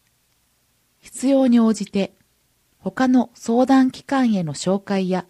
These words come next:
臨床心理士によるカウンセリング、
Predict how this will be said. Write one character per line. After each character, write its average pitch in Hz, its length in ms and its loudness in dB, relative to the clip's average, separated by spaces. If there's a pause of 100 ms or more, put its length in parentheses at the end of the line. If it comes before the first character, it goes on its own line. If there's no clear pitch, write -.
(880)
臨 208 180 2
床 262 400 0
心 240 280 0
理 254 100 -2
士 254 160 -4
に 196 120 2
よ 170 120 -2
る 143 200 -8 (380)
カ 214 180 -2
ウ 240 80 6
ン 262 80 2
セ 247 160 -2
リ 214 140 0
ン 202 120 0
グ、 190 220 -4